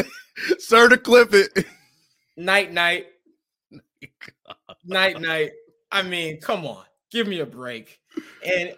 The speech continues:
Speaker 2: I understand Andy Reid has to say that. I get it. But you know what? Ninety-nine and number five, they're gonna be on the field a lot. I see a lot of three and outs, a lot of quick drives from their offense,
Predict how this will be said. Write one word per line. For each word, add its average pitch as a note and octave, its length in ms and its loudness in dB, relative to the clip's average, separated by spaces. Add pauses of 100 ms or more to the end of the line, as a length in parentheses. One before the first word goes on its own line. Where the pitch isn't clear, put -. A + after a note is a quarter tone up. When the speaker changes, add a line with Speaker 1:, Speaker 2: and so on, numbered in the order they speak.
Speaker 2:
I A3+ 160 0
understand E3+ 640 -6
Andy F3+ 220 -8
Reid F3+ 160 -6
has D#3 220 -6
to D3 120 -16
say C3 260 -10
that. C#3+ 340 -4
I A#2+ 120 -14
get A#2+ 300 -12
it. C3+ 280 -10
But C3+ 440 -8 (240)
you F3 120 -14
know G3+ 180 -2
what? G3 320 -2 (260)
Ninety-nine G#3+ 680 -2
and F#3+ 120 -4
number G3 220 -4
five, G#3+ 580 -6 (420)
they're C4 100 -2
gonna C#4+ 180 4
be B3+ 120 -4
on B3 80 0
the G#3+ 100 -2 (100)
field C4+ 320 0
a F3+ 160 0
lot. G3+ 720 4 (420)
I A3 140 4
see A#3+ 220 -4
a G#3+ 60 6
lot G3+ 260 2
of - 200 -4
three A3+ 280 -4
and B3 80 0
outs, G3 480 0 (260)
a D#3 60 -4
lot F#3 240 -2
of F3+ 160 -4
quick A#3 360 -6
drives G3 600 0
from F3+ 180 -14
their G3 200 -4
offense, F3+ 680 -6